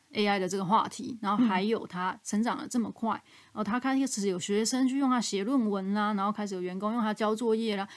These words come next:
Speaker 2: 嗯。
Speaker 1: 都很 OK 啊，吼，然后交出去的东西都很好啊，写诗、写音乐什么都可以了。那这情况之下，大家又开始说，哦，在下个时代，人类即将要准备，就是大批人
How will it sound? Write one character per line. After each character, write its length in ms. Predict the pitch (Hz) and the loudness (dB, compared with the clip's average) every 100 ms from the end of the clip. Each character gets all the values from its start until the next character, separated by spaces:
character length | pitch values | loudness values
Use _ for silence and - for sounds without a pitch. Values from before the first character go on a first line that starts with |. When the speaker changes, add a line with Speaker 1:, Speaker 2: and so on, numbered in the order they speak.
| - | -2
Speaker 2:
嗯。 60 | 233 | 2
Speaker 1:
都 140 | 262 | 4
很 180 | 240 190 | 4 0
OK 500 | 180 208 214 214 202 | 2 0 2 0 2
啊， 220 | 202 185 185 | 2 0 0
吼， 240 | 175 190 | -2 -2
然 120 | 180 | -2
后 60 | 185 | -2
交 200 | 220 220 | 0 -2
出 80 | 220 | 0
去 100 | 247 | 0
的 60 | |
东 140 | 208 202 | 2 0
西 160 | 208 | 0
都 160 | 196 208 | 0 0
很 280 | 208 208 208 | -2 -4 -2
好 200 | 175 - | 0 -2
啊， 100 | - | -2
写 300 | - 208 - | -2 -2 0
诗、 240 | - 220 | 0 0
写 240 | - - - | -2 -4 -2
音 260 | 214 220 | 0 4
乐 180 | 240 202 | 4 4
什 160 | - - | 0 -4
么 120 | 76 | -6
都 140 | 214 220 | -2 -2
可 280 | - - | -2 -4
以 180 | 180 - | -4 -6
了。 180 | - 104 _ - - - | -10 -14 _ -20 -20 0
那 120 | 285 | 4
这 100 | 285 | 4
情 160 | 254 202 | 4 4
况 180 | 214 226 | 4 4
之 120 | 202 | 2
下， 160 | 220 202 | 2 2
大 80 | |
家 60 | 202 | 2
又 60 | 202 | 0
开 160 | 196 | -2
始 120 | 185 | -6
说， 200 | 185 190 | -6 -4
哦， 160 | - 214 | -2 -2
在 140 | 214 | -2
下 160 | 214 208 | -4 -4
个 80 | 190 | -6
时 140 | 185 | -4
代， 100 | 196 | -2
人 160 | 190 190 | 0 0
类 160 | 247 | 0
即 100 | 233 | 0
将 160 | 180 196 | -2 -2
要 80 | 196 | -2
准 200 | 196 196 | -4 -8
备， 100 | 208 | -6
就 160 | 208 | -4
是 100 | 190 | -4
大 300 | 196 - 202 | -4 -4 -2
批 140 | 165 190 | -2 -2
人 200 | 190 | -2